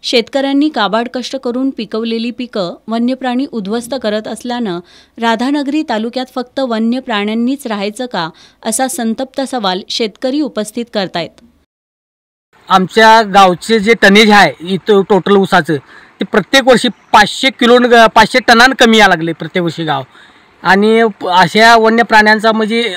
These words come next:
Speaker 2: इतका अथोनात न-, त्रास सुरू झाला आहे की आम्हाला आता स्थलांतरित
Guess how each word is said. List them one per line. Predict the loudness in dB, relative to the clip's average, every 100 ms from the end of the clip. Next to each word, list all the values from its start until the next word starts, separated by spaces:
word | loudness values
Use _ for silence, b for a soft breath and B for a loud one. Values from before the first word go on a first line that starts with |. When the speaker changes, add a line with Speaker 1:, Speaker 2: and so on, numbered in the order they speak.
| -8
Speaker 2:
इतका | -8 -6 2 4
अथोनात | 4 2 4 4 2
न-, | 0 4 4 4 2 4
त्रास | 4
सुरू | 2 _ -4 2
झाला | 4 4
आहे | 4 0 B B 0
की | 2
आम्हाला | 6 4
आता | 6 4 4
स्थलांतरित | 4 4 6 2